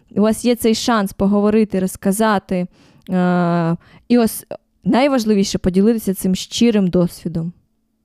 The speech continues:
Я це люблю, я цим живу, мені це подобається. Я не хочу від цього відмовлятись. Це так нас формувало. Ви знаєте, що навіть якщо ви про це не думаєте, ви зараз згадаєте десь там в селі якусь історію, у вас точно були бабусі, у вас точно були дідусі. Блін, це так зрезонує, вони такі,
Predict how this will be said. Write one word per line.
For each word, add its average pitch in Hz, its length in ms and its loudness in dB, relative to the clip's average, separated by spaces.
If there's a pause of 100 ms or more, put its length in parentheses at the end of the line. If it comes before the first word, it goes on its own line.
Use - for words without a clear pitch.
(100)
Я 185 140 0
це 190 200 -2
люблю, 190 400 -2
я 180 100 0
цим 180 220 -6
живу, 190 240 -2
мені 175 200 -2
це - 160 -4
подобається. 180 880 -2 (640)
Я 202 140 0
не 233 80 2
хочу 247 320 0
від 208 100 -2
цього 196 160 0
відмовлятись. 180 640 -2
Це - 220 -6
так 208 240 -6
нас 196 200 -4
формувало. 196 720 0
Ви 180 80 -2
знаєте, 233 300 -2
що - 140 -4
навіть 208 260 -2
якщо 214 240 -2
ви 202 100 2
про 190 160 -4
це 208 220 -4
не 185 100 -4
думаєте, 208 680 -4 (580)
ви 190 140 -2
зараз 196 260 0
згадаєте 190 640 0
десь 180 180 -6
там 185 180 -4
в - 40 -12
селі 208 560 2
якусь 190 360 -2
історію, 226 560 0
у - 20 2
вас 190 160 0
точно 240 340 0
були 208 160 2
бабусі, 196 500 0
у - 20 0
вас 196 80 -4
точно 214 320 -2
були 190 220 -2
дідусі. 190 580 -6
Блін, 208 360 -2
це 202 120 -2
так 202 280 -2
зрезонує, 202 640 0
вони 185 140 0
такі, - 360 -6